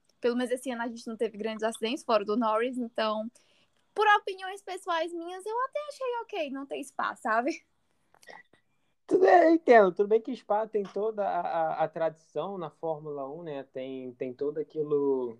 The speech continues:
Speaker 2: aquilo, pô, uma pista muito rápida, uma pista que todo mundo gosta de correr e tal. Mas é como você falou, uma pista extremamente perigosa. O Rouge é uma curva perigosa. Infelizmente, em dois mil e dezenove a gente teve aquele trágico acidente do, do Antônio Hubert,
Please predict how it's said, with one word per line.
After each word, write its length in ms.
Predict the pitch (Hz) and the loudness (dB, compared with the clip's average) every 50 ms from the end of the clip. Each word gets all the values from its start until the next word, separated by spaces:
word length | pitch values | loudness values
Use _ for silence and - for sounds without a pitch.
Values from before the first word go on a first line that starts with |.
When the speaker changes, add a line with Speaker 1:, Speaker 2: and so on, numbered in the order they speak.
| _ _ | _ _
Speaker 2:
aquilo, 320 | - 135 131 _ 147 123 135 | -20 -20 -2 _ 0 0 0
pô, 280 | - 156 160 160 151 | 0 2 2 4 4
uma 140 | 147 135 131 | 4 2 -2
pista 260 | - - 151 - 156 | -2 -4 -2 0 0
muito 220 | 147 147 151 - 160 | 0 0 -2 -2 -2
rápida, 460 | - - 135 143 147 147 - 139 135 | 6 8 10 10 10 10 6 0 -2
uma 100 | 131 127 | -2 -2
pista 540 | - - 139 131 - - 139 135 131 123 123 - _ | -4 -8 -10 -8 -4 -2 -2 0 -2 -4 -4 -10 _
que 80 | _ - | _ -6
todo 260 | _ 156 165 160 160 | _ -2 -2 -2 -2
mundo 220 | 156 151 151 143 | -6 -6 -6 -6
gosta 300 | 135 - - 139 - - | -2 -2 -2 -2 -2 -6
de 80 | 139 127 | -12 -12
correr 380 | - - 139 120 127 135 143 147 | -6 -6 -6 -4 -2 -4 -4 -4
e 20 | |
tal. 340 | - _ 135 131 139 147 - _ _ _ _ _ | -2 _ -2 -2 -2 -4 -8 _ _ _ _ _
Mas 180 | 151 151 147 165 | -6 -4 -4 -4
é 40 | |
como 200 | 160 - 156 151 | -4 -4 -4 -2
você 200 | 147 151 147 - | -2 -4 -6 -6
falou, 300 | 139 - 175 180 170 123 | 0 4 4 4 4 2
uma 140 | 110 113 117 | -4 -10 -16
pista 260 | 117 - 117 - _ | -16 -16 -18 -16 _
extremamente 760 | - - _ _ - - 139 160 165 160 151 147 139 139 - | -18 -20 _ _ -6 -4 -4 -4 -4 -4 -6 -6 -8 -8 -10
perigosa. 640 | _ 147 131 131 120 120 123 120 120 120 117 131 127 | _ -6 -6 -6 -4 -2 -2 0 0 -2 -2 -4 -6
O 40 | 120 | -4
Rouge 300 | 110 139 139 151 147 139 | -4 -4 -4 -4 -2 -2
é 40 | 143 | -4
uma 140 | 139 135 127 | -4 -4 -8
curva 200 | - 135 131 120 | -6 -6 -8 -4
perigosa. 560 | - 135 123 120 - 117 120 127 131 127 - _ _ _ _ _ _ - | -4 -6 -6 -6 -6 -6 -6 -6 -8 -12 -16 _ _ _ _ _ _ -12
Infelizmente, 680 | 160 165 160 180 165 160 160 156 151 151 160 156 - | -12 -8 -6 -4 -4 -4 -4 -2 -2 -2 -2 -2 -2
em 40 | 156 | 4
dois 180 | 151 151 147 147 | 4 4 4 4
mil 120 | 147 147 | 2 0
e 40 | 143 | 0
dezenove 460 | 139 131 143 147 143 143 139 131 131 | 2 4 4 6 8 8 6 6 4
a 20 | 131 | -4
gente 220 | 135 135 131 - | -6 -8 -8 -6
teve 180 | - 139 127 131 | -6 -4 -4 -4
aquele 200 | 131 151 147 - | -4 -4 -6 -6
trágico 440 | _ - 139 143 156 156 - - | _ 0 2 2 2 0 -2 -10
acidente 440 | 151 - 151 139 139 139 135 - 151 | -12 -12 -8 -8 -8 -8 -8 -10 -14
do, 580 | 139 127 131 131 131 127 123 123 127 127 123 120 | -10 -8 -8 -6 -4 -4 -4 -4 -6 -6 -8 -8
do 180 | 127 123 131 | -8 -8 -8
Antônio 320 | 135 135 131 143 139 135 131 | -8 -6 -6 -6 -6 -6 -8
Hubert, 400 | 135 131 120 123 123 127 147 165 | -10 -12 -8 -6 -4 -4 -4 -6